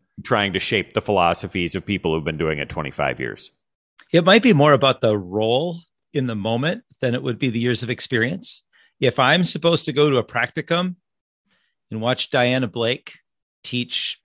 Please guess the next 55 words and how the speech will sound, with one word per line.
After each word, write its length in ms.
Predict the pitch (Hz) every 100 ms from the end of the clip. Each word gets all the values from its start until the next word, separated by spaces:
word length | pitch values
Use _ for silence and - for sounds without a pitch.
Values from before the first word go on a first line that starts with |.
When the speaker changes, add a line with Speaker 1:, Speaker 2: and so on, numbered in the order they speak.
| -
Speaker 2:
eighth 200 | 127 -
grade 220 | 135 110
band 320 | 113 117 131
so 140 | - 120
I 40 |
can 200 | - 110
learn 180 | 123 113
how 100 | 110
she 200 | - 120
teaches 400 | 131 104 117 127
eighth 180 | 117 -
grade 220 | 120 110
band, 320 | 107 131 151 _ _ _ _ -
that's 200 | 127 -
probably 440 | - 147 143 135
not 240 | 120 123 -
time 260 | 113 117
for 140 | 110 110
me 160 | 123
to 80 | 117
talk 300 | - 120 110
to 60 | 98
her 120 | 110
about 180 | 107 98
how 100 | 107
Takadimi 680 | - 107 123 110 113 104 104
is 100 | 95
a 60 |
better, 440 | 82 107 101 98 - _ _ _ -
um, 440 | - - - 101 -
a 80 | 110
better 180 | 113 107
counting 340 | - 117 120
system. 460 | - - - - - _ _ - -
But 120 | 135
if 100 | 165
it's 180 | 208 294
my 120 | 240
very 380 | 127 131 143 139
first 360 | 143 143 -
year 120 | 139
of 100 | 135
teaching 480 | - 117 - 185 208
and 100 | 123
I'm 160 | 110 120
on 200 | 117 101
staff 400 | - 107 120 -
with 80 | -
somebody 260 | 123 120
who's 120 | 117
been 140 | - 104
teaching 340 | 117 113 123
for 120 | -
twenty 300 | - 127 117
years, 420 | 113 135 196 -